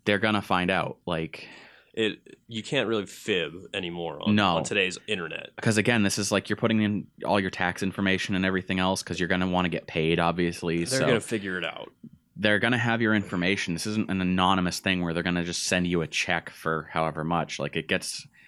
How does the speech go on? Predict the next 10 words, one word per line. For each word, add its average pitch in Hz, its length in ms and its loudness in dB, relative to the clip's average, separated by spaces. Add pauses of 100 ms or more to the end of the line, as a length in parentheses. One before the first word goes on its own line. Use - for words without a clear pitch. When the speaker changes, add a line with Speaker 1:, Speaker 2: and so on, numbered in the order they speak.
(120)
Speaker 1:
generally 101 360 4
they 90 160 2
run 90 160 2
through 92 140 -2
a 87 60 0
direct 85 280 2
deposit 85 400 -2
or 82 60 -2
through - 160 -6
PayPal, 85 600 0